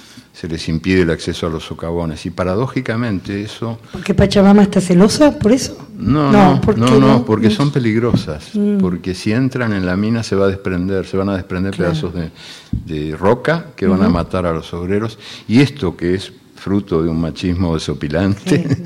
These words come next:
Speaker 1: <laughs> ha servido para salvarlas, porque yo estuve mucho en Yayagua, conocía la biografía de, de casi todo el pueblo, y los hombres vivían treinta, treinta y cinco años y morían, con los pulmones convertidos en cartón por, por el polvo de sílice de las minas.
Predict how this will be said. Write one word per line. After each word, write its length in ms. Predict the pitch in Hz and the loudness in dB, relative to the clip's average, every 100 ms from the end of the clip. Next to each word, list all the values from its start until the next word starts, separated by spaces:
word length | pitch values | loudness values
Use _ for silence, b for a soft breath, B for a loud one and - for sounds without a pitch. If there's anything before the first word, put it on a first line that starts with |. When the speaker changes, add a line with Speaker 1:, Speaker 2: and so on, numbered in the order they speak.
| - | -6
Speaker 1:
<laughs> 180 | 180 - | -8 2
ha 120 | 113 | 4
servido 440 | 113 131 135 143 110 | 6 6 8 6 4
para 160 | 87 | 2
salvarlas, 600 | 85 85 104 131 85 80 | 2 0 2 2 2 0
porque 360 | 80 80 82 82 B B B - 101 | -4 -8 -8 -10 B B B -16 -12
yo 180 | - 80 | -6 -4
estuve 280 | 98 117 113 | -2 2 4
mucho 260 | 98 107 107 | 2 0 0
en 80 | |
Yayagua, 560 | 95 98 101 113 151 98 - 78 | 2 2 2 2 2 -2 -4 -8
conocía 380 | 78 76 - 87 | -8 -6 -4 -2
la 100 | 80 | -4
biografía 500 | 78 78 76 87 80 | -4 -6 -6 -4 -4
de, 180 | 69 | -6
de 220 | 73 71 71 - | -10 -12 -14 -16
casi 280 | - 80 78 | -14 -12 -10
todo 160 | 67 82 | -6 -4
el 60 | 78 | -2
pueblo, 440 | 175 135 82 80 | -2 -4 -4 -4
y 60 | 80 | -6
los 280 | 69 76 - | -10 -10 -6
hombres 480 | 101 127 107 139 | -4 -4 -4 -4
vivían 380 | 85 80 92 82 67 | -4 -2 -2 -2 -6
treinta, 400 | - 101 104 92 | -6 -2 0 0
treinta 280 | 76 82 71 | -2 -6 -8
y 40 | |
cinco 300 | 76 90 82 | -10 -8 -4
años 200 | 98 139 | -4 -2
y 40 | 87 | -4
morían, 340 | 82 101 80 - B B B B - | -4 -4 -4 -10 B B B B -14
con 180 | - 90 | -6 -2
los 120 | 90 | -2
pulmones 500 | - 92 95 107 120 | 0 0 2 2 0
convertidos 560 | 120 90 80 95 90 85 | 0 -2 -2 -2 -2 -2
en 100 | 73 | -6
cartón 600 | 76 78 110 95 80 82 - | -6 -4 -2 -2 -4 -8 -16
por, 160 | 82 78 | -16 -16
por 200 | - 80 | -12 -10
el 80 | 78 | -8
polvo 340 | 92 85 85 | -2 -2 -2
de 80 | 78 | -4
sílice 500 | - 110 87 76 - | -4 -4 -4 -6 -12
de 160 | 87 82 | -16 -14
las 140 | 85 | -10
minas. 260 | 110 110 | -6 -6